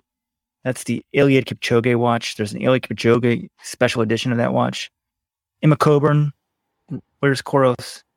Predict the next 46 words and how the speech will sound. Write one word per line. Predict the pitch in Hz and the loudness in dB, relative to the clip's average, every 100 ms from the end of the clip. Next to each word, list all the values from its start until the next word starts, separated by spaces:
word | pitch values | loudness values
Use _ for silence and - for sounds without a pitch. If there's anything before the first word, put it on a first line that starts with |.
| _ _ _ _ 180 | _ _ _ _ 0
you're | |
not | 254 214 | 2 4
running | 170 123 | 2 0
in | |
Coros, | - 120 113 110 - | 0 0 0 -4 -12
there's | 117 | -12
something | 131 110 107 | -8 -8 -6
wrong | 110 113 | -6 -6
with | 113 | -10
you. | - - _ _ _ _ _ _ _ _ _ - | -14 -18 _ _ _ _ _ _ _ _ _ -12
So | - 113 - | -8 -8 -6
check | - 170 151 | 0 2 4
it | |
out. | 135 113 - - | 2 2 -2 -2
Link | 135 | -2
in | 127 | 0
the | 110 | -4
show | 123 120 | -4 -6
notes. | - - - - _ _ _ _ _ _ _ _ _ _ - | -8 -12 -20 -20 _ _ _ _ _ _ _ _ _ _ -4
And | 156 | -2
if | 131 | 0
you | 127 | 0
haven't | 127 123 | 0 2
done | 127 120 | 2 2
it, | 127 _ _ - | 0 _ _ -2
you | 139 | 2
need | 139 | 4
to | 135 | 4
join | 123 127 123 | 4 4 4
the | |
Supporters | - - 139 139 151 | 0 -4 -2 0 0
Club | - 147 | 2 0
today | - 135 127 | 2 2 2
to | 120 | 0
get | 117 120 - | -2 -2 0
all | 135 135 | 4 4
the | 131 | 2
coverage | - 120 117 113 | 0 0 0 -2
from | - 120 | -2 0
Eugene. | 117 117 113 117 - _ | 0 -2 -4 -4 -8 _
You | 139 | -4
want | 143 123 | 0 4
daily | 139 143 143 | 4 4 2
podcasts | - 139 135 143 127 - | 2 2 2 2 0 0
from | 135 | 0
Eugene? | 131 120 135 135 | 2 2 2 2